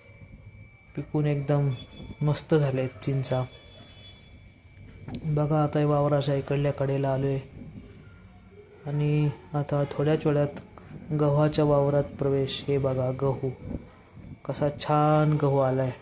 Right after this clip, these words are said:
मस्त. एक आठ पंधरा दिवसामध्ये वावर झाकळून जाईल. झाकळून जाईल म्हणजे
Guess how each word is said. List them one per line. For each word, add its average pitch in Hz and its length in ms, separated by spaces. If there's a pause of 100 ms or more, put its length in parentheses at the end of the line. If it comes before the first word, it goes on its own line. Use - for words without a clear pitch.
(140)
मस्त. - 640 (1700)
एक 147 180
आठ 143 280
पंधरा 143 320
दिवसामध्ये 147 560
वावर 143 460
झाकळून 139 580
जाईल. 127 280 (280)
झाकळून 147 500
जाईल 160 160
म्हणजे 151 320